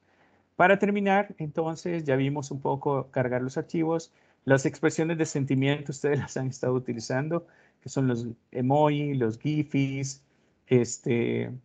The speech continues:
eh, los stickers.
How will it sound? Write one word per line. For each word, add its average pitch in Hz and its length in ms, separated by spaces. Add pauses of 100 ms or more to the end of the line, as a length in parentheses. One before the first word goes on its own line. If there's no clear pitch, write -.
(1300)
eh, 113 360
los 127 200
stickers. - 640